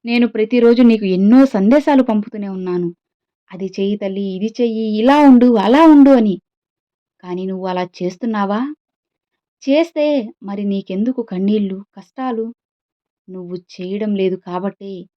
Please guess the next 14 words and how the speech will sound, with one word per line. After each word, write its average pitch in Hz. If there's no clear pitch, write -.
నీ 269
బాబా 220
చూపిన 285
దారిలో 240
నువ్వు 208
నడవడం 196
లేదు. 180
అందుకే 214
ఇప్పుడు 202
నువ్వు 185
ఇంతలా 202
బాధపడుతున్నావు. 185
కాబట్టి 180
ఇకనైనా 285